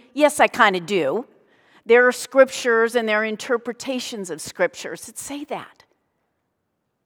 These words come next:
This guy, Richard Rohr, I've been talking about. He says, "If you are frightened into God,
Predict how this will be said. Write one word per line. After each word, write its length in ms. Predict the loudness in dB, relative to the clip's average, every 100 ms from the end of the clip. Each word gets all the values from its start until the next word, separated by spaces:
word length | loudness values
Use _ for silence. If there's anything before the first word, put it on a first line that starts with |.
| _ _ _ _ _ _ _ _ _ _ _ _ _ _ _ _ _ _ _ _ _ _ _
This 180 | -6 -4
guy, 180 | 2 2
Richard 360 | 2 0 -4 2
Rohr, 260 | 6 8
I've 160 | 6 2
been 120 | -2
talking 400 | 4 4 2 0
about. 500 | 4 4 2 -4 -16 _ _ _ _ _ _ _
He 120 | -12
says, 360 | -2 0 0 -2 -18 -20 -6
"If 180 | -6 -4
you 340 | 0 2 4 4
are 180 | 4
frightened 720 | 2 2 6 6 4 0 0 -2
into 420 | -2 0 -2 -4
God, 720 | 2 4 6 6 4 2